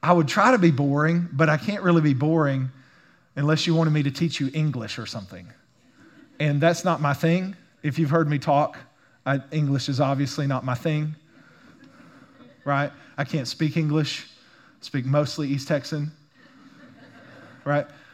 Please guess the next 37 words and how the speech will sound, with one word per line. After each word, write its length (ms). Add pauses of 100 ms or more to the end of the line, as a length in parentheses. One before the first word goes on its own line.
(600)
But 120
as 80
passionately 420
I 40
can 100
say 200
this, 300
I 80
just 240
wanna 140
kinda 220
shake 400
everybody 260
and 80
say, 140
we 160
need 160
to 80
wake 480
up 260
a 40
little 220
bit 160
here 380 (1120)
to 180
understand 640
that, 180 (160)
that 380
with 240
the 80
best 340
of 120
intentions, 680
a 80
lot 340
of 120
Christianity 800